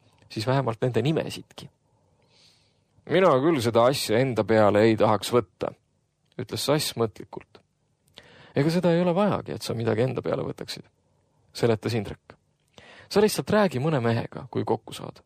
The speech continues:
Olgu see täna, homme, ülehomme, sel või tuleval nädalal. Lõpuks tee seda kas või alles tuleval kuul, isegi tuleval aastal, ega see asi põlema lähe. Vargamäe jõgi eest ära ei jookse.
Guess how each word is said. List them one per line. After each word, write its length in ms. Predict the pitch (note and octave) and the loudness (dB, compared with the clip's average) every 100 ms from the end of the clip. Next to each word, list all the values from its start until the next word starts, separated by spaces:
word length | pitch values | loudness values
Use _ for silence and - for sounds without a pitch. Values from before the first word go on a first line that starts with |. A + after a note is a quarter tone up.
| - | -4
Olgu 220 | F3 C#3 | -2 -2
see 120 | G#2+ | -4
täna, 380 | G2+ E3 E3+ D#3+ | 0 2 4 4
homme, 340 | C#3 C#3 B2+ | 4 2 0
ülehomme, 640 | A2 D3 C#3 C3 B2+ B2 B2 _ | 0 2 2 0 -4 -8 -10 _
sel 200 | - G#3 | -2 0
või 140 | F3 D#3 | 2 0
tuleval 380 | A2+ A2 G#2 G2+ | 2 2 2 0
nädalal. 400 | A2 - - - _ _ - _ _ _ - F#3+ | -4 -6 -10 -12 _ _ -20 _ _ _ -6 -2
Lõpuks 300 | A3 F#3+ - | -2 -4 0
tee 180 | A3 | 0
seda 180 | F3 F3+ | 0 -2
kas 200 | F#3 F#3+ | -2 -2
või 100 | F3+ | -2
alles 200 | F#3 E3 | 0 -2
tuleval 380 | - G#3+ F3+ D#3 - | -4 -2 0 0 -2
kuul, 280 | G#3+ E3+ | -2 0
isegi 220 | E3 E3+ D3+ | 0 -2 -2
tuleval 400 | G3 F#3 D3+ F#3+ | 0 2 4 4
aastal, 400 | F#3 D3 C#3 D3+ | 2 0 -2 0
ega 180 | D#3+ | 0
see 120 | C3 E3+ | 0 0
asi 220 | F3+ C#3 | 0 -2
põlema 420 | - E3 B2+ C3 | 2 2 2 -4
lähe. 240 | A#2+ D#2 - _ _ - | -8 -10 -16 _ _ 0
Vargamäe 440 | D#3 C3 G#2+ G#2+ | 0 2 0 2
jõgi 280 | B2+ D3 A2+ | 2 2 2
eest 260 | B2 A2 A#2+ | 2 0 0
ära 180 | A#2 | 2
ei 60 | G2+ | 2
jookse. 340 | B2 D3 - | 0 -2 -6